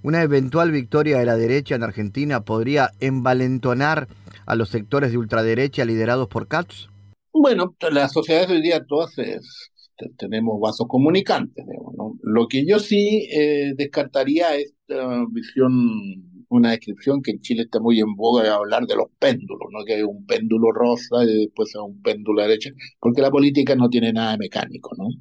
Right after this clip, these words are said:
Speaker 2: Eh, si fuera así un péndulo giró hacia la derecha, la izquierda debiera simplemente sentarse a esperar que el péndulo volviera. No es así. Eh, si se impone un triunfo conservador en el caso chileno y en la Constitución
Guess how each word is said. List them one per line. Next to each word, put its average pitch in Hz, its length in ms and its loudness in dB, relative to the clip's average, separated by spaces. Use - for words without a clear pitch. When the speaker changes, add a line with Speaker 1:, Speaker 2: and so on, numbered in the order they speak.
Speaker 2:
Eh, 98 300 2
si - 160 -2
fuera 120 320 2
así 120 280 4
un 120 140 4
péndulo 113 640 -2
giró 117 240 0
hacia 120 160 0
la 113 140 2
derecha, 123 340 2
la 113 80 2
izquierda 113 380 0
debiera 107 340 0
simplemente 107 380 -4
sentarse 104 420 -4
a - 60 -2
esperar 110 280 -2
que 110 120 0
el - 80 -6
péndulo 107 340 2
volviera. 117 480 4
No 107 100 -4
es 101 120 -2
así. - 420 -10
Eh, 98 800 2
si - 220 0
se 127 140 0
impone 156 420 2
un 127 120 0
triunfo 131 360 -2
conservador 107 680 -2
en 95 120 -6
el 87 400 -10
caso - 300 0
chileno 104 420 4
y 101 80 4
en 101 80 4
la 101 80 2
Constitución 98 640 -4